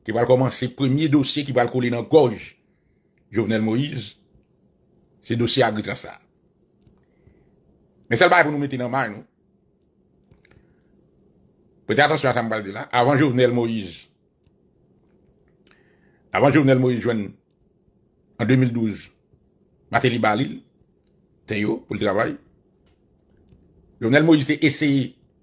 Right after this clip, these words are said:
frape pòt Leta, rejim Laval la, se pandan plizyè, plis-, plizyè ane, yo pa janm ba li. Mentnan, se sou Mateli, ke li ba jwenn tè a, ki ba l bay tè a.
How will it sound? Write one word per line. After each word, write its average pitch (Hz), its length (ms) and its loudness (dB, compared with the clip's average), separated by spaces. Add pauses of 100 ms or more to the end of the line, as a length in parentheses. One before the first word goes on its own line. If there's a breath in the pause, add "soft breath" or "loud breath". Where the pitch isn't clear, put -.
(500)
frape 135 280 2
pòt 131 240 0
Leta, 127 300 0 (880)
rejim 131 280 2
Laval 123 280 4
la, 117 80 0
se 123 120 -10
pandan 117 240 -6
plizyè, 107 340 -8 (680)
plis-, - 220 -6 (180)
plizyè 117 320 2
ane, 147 240 4 (800)
yo 247 80 -4
pa - 80 -4
janm 180 160 2
ba 143 140 4
li. 82 60 -12 (1300 soft breath)
Mentnan, 185 460 4 (1040)
se - 80 -16
sou 120 160 -2
Mateli, 170 460 4 (720)
ke - 80 -10
li 113 80 -4
ba 139 140 6
jwenn 160 180 2
tè 120 160 0
a, - 80 -6 (640)
ki - 100 -18
ba 123 80 2
l 127 60 2
bay 123 160 0
tè 123 140 2
a. - 20 -8